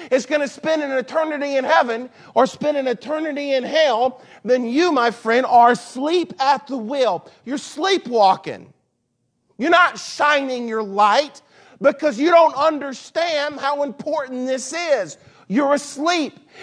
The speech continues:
If you understood how important this is, you would share the gospel with your family. Even if they reject you,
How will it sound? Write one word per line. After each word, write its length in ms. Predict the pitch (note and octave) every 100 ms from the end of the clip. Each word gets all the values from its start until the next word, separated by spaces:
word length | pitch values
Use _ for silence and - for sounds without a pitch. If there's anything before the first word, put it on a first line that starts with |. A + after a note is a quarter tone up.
| D#4+
If 160 | - G#3+
you 160 | C4
understood 840 | C4+ D#4 D4+ C#4+ - - F#4+ G4 F4
how 260 | C4+ B3
important 580 | A3+ - A#3 A3+ G3 G3
this 240 | G3 F#3
is, 380 | F#3+ F#3+ B3 C4+ - - -
you 220 | A#3 D4
would 180 | C#4+ A3
share 520 | - - F#4 F4+ E4
the 120 | D4
gospel 960 | A#3 C#4+ E4 - - - A3 B3 C4 _ _
with 300 | F#3 C#4+ -
your 100 | C#4+
family. 720 | C4+ D4+ D#4 D#4+ C4+ G3+ D#3 B2+ _ - - _
Even 460 | E4+ F#4 G4 E4+ F4
if 220 | E4+ B3
they 200 | D#4 D#4+
reject 760 | C4+ B3+ F3 E3 D4+ D4 D4 G3
you, 400 | F#3 D#3 A2